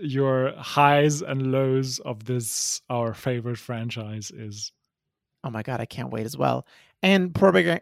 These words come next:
Speaker 2: programming reminders, this episode's coming out, and obviously 'cause you're listening to it, <laughs> um,
Speaker 1: <laughs>
Speaker 2: later this week, we should have an episode of D and D coming out. It's been a while, so we're really excited to see where we're going there.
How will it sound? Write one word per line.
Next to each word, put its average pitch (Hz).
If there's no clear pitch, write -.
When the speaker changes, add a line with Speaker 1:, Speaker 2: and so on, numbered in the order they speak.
Speaker 2:
programming 196
reminders, 147
this 160
episode's 156
coming 147
out, 147
and 139
obviously 131
'cause 139
you're 123
listening 113
to 127
it, -
<laughs> -
um, 165
Speaker 1:
<laughs> -
Speaker 2:
later 175
this 170
week, 175
we 165
should 180
have 165
an 139
episode 151
of 139
D 143
and 139
D 220
coming 143
out. 131
It's -
been 156
a 156
while, 156
so 151
we're 147
really 143
excited -
to 147
see 156
where 147
we're 139
going 135
there. 139